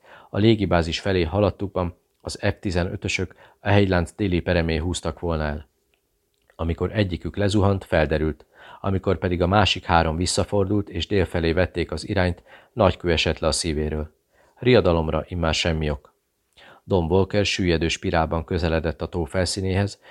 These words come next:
aztán, amikor már alig harminc méterre volt tőle, abbahagyta az ereszkedést,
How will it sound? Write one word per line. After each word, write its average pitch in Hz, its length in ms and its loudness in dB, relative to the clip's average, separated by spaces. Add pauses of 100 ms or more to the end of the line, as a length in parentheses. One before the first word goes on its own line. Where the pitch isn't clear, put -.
(160)
aztán, 87 420 -4
amikor 90 340 -4
már 85 220 0
alig 104 260 -2
harminc 90 420 -2
méterre 90 380 -4
volt 80 240 -2
tőle, 92 340 0 (300)
abbahagyta 87 520 0
az 78 180 -4
ereszkedést, 90 680 -2